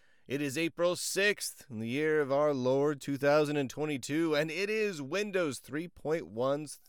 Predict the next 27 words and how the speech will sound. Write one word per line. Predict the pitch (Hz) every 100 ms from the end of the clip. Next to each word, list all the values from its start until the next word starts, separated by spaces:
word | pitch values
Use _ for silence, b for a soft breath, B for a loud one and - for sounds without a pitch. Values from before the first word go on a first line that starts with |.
| -
thirtieth | 143 135 147 139 139 139 -
birthday. | 90 78 113 117 - - 98 95 -
Happy | 170 226 - 147 120
thirtieth | - 185 202 202 196 165
birthday | 131 165 175 160 - 143 139 110 B B B B B B B
to | - 143
one | 113 98 135 165
of | 156 104
the | 98
best | 87 90 123 147 -
versions | 117 135 127 127
of | 123 123
Windows | 120 104 87 82 76 71 73 - _ _ -
ever | 80 78 76 82
made. | 98 113 127 117 98 73 - -
<laughs> | -
You | 107
know, | 101 104
I, | 110 120 104 B B B B
I | 139 175
may | 185 214 233 208
not | 185 185 170 110 104
be | 131 143 143
in | 131 139
the |
majority | 131 123 98 95 123 135 127 113 110
of, | 107 113